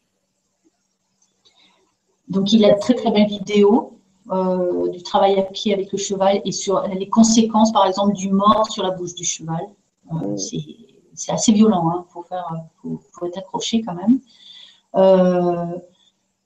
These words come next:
Speaker 1: m-, moi, j'ai, j'ai eu la chance de faire un stage, euh, avec, euh, le, euh, comment ça s'appelle, Epona Quest,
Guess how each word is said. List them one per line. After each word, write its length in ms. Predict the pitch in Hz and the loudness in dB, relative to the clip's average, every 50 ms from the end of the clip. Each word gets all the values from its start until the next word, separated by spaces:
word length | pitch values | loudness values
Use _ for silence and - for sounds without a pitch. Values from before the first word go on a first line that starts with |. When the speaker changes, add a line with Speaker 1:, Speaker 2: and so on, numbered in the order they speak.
| _ _ 233 214 | _ _ -4 0
Speaker 1:
m-, 320 | 202 202 196 220 262 - - | 0 0 0 -2 -4 -4 2
moi, 240 | 196 214 208 220 226 | 4 6 8 8 8
j'ai, 240 | 220 226 220 - - 208 | 8 6 4 2 2 2
j'ai 120 | - 226 | 6 6
eu 80 | 226 226 | 8 8
la 120 | 233 233 | 8 6
chance 300 | 233 233 247 240 233 - | 4 4 2 0 0 0
de 80 | - 220 | -2 -8
faire 380 | 214 - 220 208 208 214 208 - | -8 -6 -4 -4 -4 -2 -2 -4
un 80 | - | -4
stage, 560 | - - - _ 226 208 208 208 208 202 202 190 | -6 -10 -6 _ 2 4 4 2 2 -2 -8 -10
euh, 400 | 185 185 185 180 180 180 180 175 170 170 170 - | -10 -10 -10 -10 -10 -10 -10 -12 -14 -14 -14 -8
avec, 440 | 185 185 175 180 196 196 - - - | -8 -8 -6 -6 -8 -10 -10 -14 -12
euh, 580 | 196 190 190 185 185 180 180 180 180 175 175 175 170 160 - - - _ _ _ _ _ _ _ _ _ _ _ _ _ _ _ _ _ _ _ | -10 -10 -8 -8 -10 -10 -10 -10 -10 -8 -8 -10 -10 -14 -20 -20 -20 _ _ _ _ _ _ _ _ _ _ _ _ _ _ _ _ _ _ _
le, 600 | - 180 202 196 196 190 185 180 180 180 180 180 175 175 170 - - - - - - _ _ _ _ - - _ _ _ _ _ - | -2 0 2 2 2 2 2 2 2 0 -2 -2 -4 -4 -4 -4 -4 -4 -8 -14 -18 _ _ _ _ -20 -20 _ _ _ _ _ -6
euh, 260 | 180 180 175 175 175 170 170 165 | -4 -2 -2 -2 -4 -6 -6 -8
comment 160 | - - 208 | -4 -2 0
ça 120 | 208 202 202 | 0 0 -2
s'appelle, 360 | - 190 - - 175 175 - - | -6 -10 -8 -8 -8 -8 -4 -2
Epona 400 | 220 214 - 214 208 208 202 202 - | -4 0 2 2 2 2 0 -2 -2
Quest, 480 | - 208 208 - - - - - - | -2 -2 0 0 -4 -6 -8 -12 -12